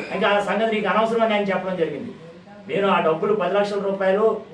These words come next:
ఈ గ్రామం డబ్బులా, నియోజకవర్గ డబ్బులా, ఈ నియోజకవర్గ రెడ్డి సంఘం వాళ్ళకి తెలియజేయవలసి ఉంది. ఈ యొక్క నేను ఎప్పుడైతే డబ్బును ప్రశ్నించానో, పది లక్షల రూపాయల గురించి నేను ఎప్పుడైతే ప్రశ్నించానో, ఈ దోరంపూడి వేణుగోపాలకృష్ణారెడ్డి గారు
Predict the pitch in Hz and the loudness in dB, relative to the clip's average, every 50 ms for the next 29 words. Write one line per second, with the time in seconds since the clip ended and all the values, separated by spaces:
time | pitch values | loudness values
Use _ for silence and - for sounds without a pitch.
0 | - - 165 175 175 - 156 165 185 190 208 214 208 202 190 165 190 202 208 190 | -14 -10 -8 -8 -6 -2 -2 0 0 2 2 0 2 0 0 2 2 2 2 4
1 | 180 190 208 214 208 202 208 208 196 196 196 190 180 - 202 214 226 220 - - | 2 2 2 2 0 0 0 0 0 0 0 0 2 2 4 4 4 2 0 -4
2 | - - - 196 202 196 185 196 208 214 220 220 214 208 202 196 214 202 190 190 | -10 -12 -8 -6 -6 -4 -2 -2 0 0 2 2 2 2 2 2 0 0 0 0
3 | 185 190 190 214 214 208 208 208 202 196 196 196 196 196 - - 196 208 220 220 | -2 -2 -2 -2 -2 0 0 0 0 0 0 0 0 -2 -2 -2 -2 -2 0 2
4 | 226 220 220 202 - 196 180 160 147 - - - - - - - - - - - | 2 2 2 2 0 -2 -4 -4 -6 -8 -10 -14 -18 -20 -20 -20 -20 -20 -20 -20
5 | - - - 170 208 226 214 220 214 214 202 180 165 151 151 170 202 196 190 180 | -20 -16 -8 -2 0 2 2 2 2 2 2 2 2 0 0 -2 0 0 0 0
6 | 190 208 214 220 220 220 214 - 185 180 180 214 214 208 185 196 190 - 226 220 | 0 0 0 0 2 2 2 2 2 2 2 0 -2 -2 -2 -4 -4 -4 -4 0
7 | - 233 233 233 220 - - - - - - - - - 185 202 214 214 208 214 | 2 4 4 4 4 2 0 -2 -6 -12 -16 -8 -4 -2 0 2 2 2 0 0
8 | 208 202 208 - 208 208 202 196 202 196 196 196 196 196 196 190 196 196 202 202 | -2 -2 -2 -2 0 0 0 0 0 -2 -2 0 0 0 0 -2 -2 0 -2 0
9 | 196 196 190 196 196 190 190 190 196 190 196 190 185 180 175 - - - - - | 0 0 -2 -2 -2 -4 -4 -4 -4 -2 -2 0 0 0 0 -2 -4 -6 -12 -18
10 | - - 180 190 196 - 165 196 208 202 202 202 196 190 185 196 196 196 196 196 | -14 -8 -6 -2 0 0 2 2 2 2 2 0 0 2 2 0 0 0 0 2
11 | 196 202 196 196 196 196 - 190 190 190 190 - 185 185 180 180 175 160 - | 2 2 2 2 2 2 0 0 0 -2 -2 -2 -2 0 0 0 0 0 -2